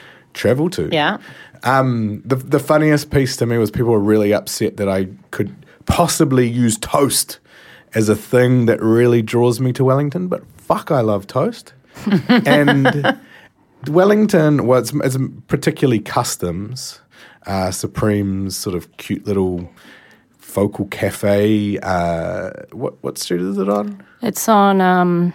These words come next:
Speaker 2: Oh, that little laneway one that's got
Speaker 3: is it
Speaker 2: the
Speaker 3: on Ghuznee? It's Ghuznee or one of those other ones.
Speaker 1: You'll find it. But they do the, they do a toast menu, and everything from the cinnamon and sugar to the, to the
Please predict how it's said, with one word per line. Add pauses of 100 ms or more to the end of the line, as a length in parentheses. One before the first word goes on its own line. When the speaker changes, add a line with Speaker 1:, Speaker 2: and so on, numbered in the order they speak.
(100)
Speaker 2:
Oh,
that
little
laneway
one
that's
got
Speaker 3:
is
it
Speaker 2:
the
Speaker 3:
on
Ghuznee?
It's
Ghuznee
or (240)
one
of
those
other
ones. (420)
Speaker 1:
You'll
find
it. (400)
But
they
do
the, (140)
they
do
a
toast
menu,
and
everything
from
the
cinnamon
and
sugar
to
the, (380)
to
the